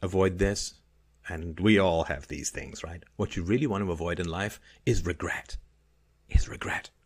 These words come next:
Oh, man. Regret is one of these things that kind of sneaks up on you, but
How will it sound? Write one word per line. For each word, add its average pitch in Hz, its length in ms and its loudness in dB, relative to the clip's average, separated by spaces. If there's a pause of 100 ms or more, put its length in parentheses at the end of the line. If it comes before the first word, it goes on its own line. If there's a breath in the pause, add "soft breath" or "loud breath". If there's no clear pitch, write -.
Oh, - 300 -4
man. 92 280 -6 (580 soft breath)
Regret 110 500 6 (460)
is 117 160 6
one 139 140 8
of 160 60 8
these 147 240 10
things 127 320 4
that 113 120 2
kind 123 240 12
of 113 60 0
sneaks 123 320 4
up 113 180 6
on 117 100 6
you, 131 200 6 (1400)
but 104 420 6